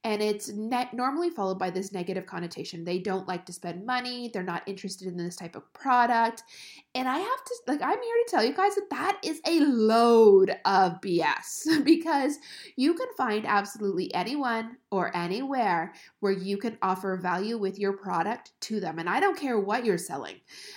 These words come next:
Um, because if you aren't leading with sales and you're leading with value,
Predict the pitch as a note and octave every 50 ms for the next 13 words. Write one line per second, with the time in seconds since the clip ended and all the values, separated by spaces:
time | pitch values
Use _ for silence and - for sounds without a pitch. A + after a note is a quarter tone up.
0 | - - - - - - G#3+ G#3 G#3 G3+ G3 A3+ A3 A3+ - B3+ C4 A#3+ B3 B3
1 | A3+ A#3 A#3 C4 D4+ F4 - - B3 B3 B3+ B3 - - A#3 A#3+ B3 B3 A3+ G#3+
2 | G3+ F#3+ G3 - G3+ F3+ F#3 F#3+ G3 G3 F#3 F#3+ F#3+ F#3+ F#3 F#3+ G3 G3 F#3+ F3+
3 | F3 F3 - G3+ C4 F4+ G4+ F4 A#3+ G3+ F3 E3+ E3 F3